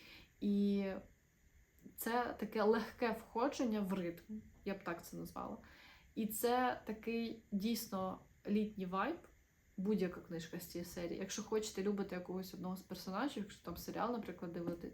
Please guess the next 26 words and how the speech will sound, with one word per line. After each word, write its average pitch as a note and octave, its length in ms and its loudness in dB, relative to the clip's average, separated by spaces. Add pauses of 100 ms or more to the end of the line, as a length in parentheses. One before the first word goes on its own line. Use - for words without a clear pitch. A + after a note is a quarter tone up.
дивилися F3 500 -4
і F3+ 120 -2
любите F3 300 -2
якогось E3+ 200 -4
персонажа, A#3 520 -4
візьміть E4 400 0
просто G#3+ 380 0 (440)
книжку A3+ 600 0 (540)
про A#3 640 6 (200)
саме A3 320 4
цю G#3 180 0
пару A#3 380 4
або F3+ 260 0
про F3+ 180 -8
персонажа, F#3+ 640 -2 (120)
про F3 140 -2
якого F3+ 380 -4
там E3+ 220 -6
йде E3+ 120 -6
мова. F#3 340 -6 (380)
І G3+ 80 2
ви G#3 100 6
просто C#4 340 0
відпочинете. G3 720 -4 (480)
А F#3 100 -4
ще B3 460 -2